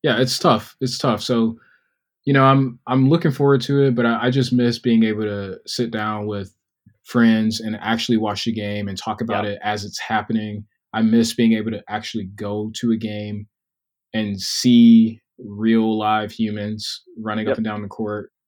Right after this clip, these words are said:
Speaker 2: And here's, and here's what we're trying to say here, if you're listening. Wear your fucking mask,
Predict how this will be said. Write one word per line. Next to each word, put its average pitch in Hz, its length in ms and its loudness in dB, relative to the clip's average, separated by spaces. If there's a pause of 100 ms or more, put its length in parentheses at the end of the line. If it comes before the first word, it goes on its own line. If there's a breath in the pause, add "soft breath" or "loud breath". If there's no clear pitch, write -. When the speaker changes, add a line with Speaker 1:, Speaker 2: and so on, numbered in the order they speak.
(280)
Speaker 2:
And 151 100 -8
here's, 196 220 4 (640)
and 165 120 -12
here's 190 200 2
what 175 140 2
we're 151 100 2
trying 143 300 2
to 127 40 -4
say 131 260 -2
here, 107 200 -4
if 110 60 -10
you're 110 120 -6
listening. 104 400 -10 (400)
Wear 147 300 4
your 180 160 6
fucking 160 480 0
mask, 113 420 -6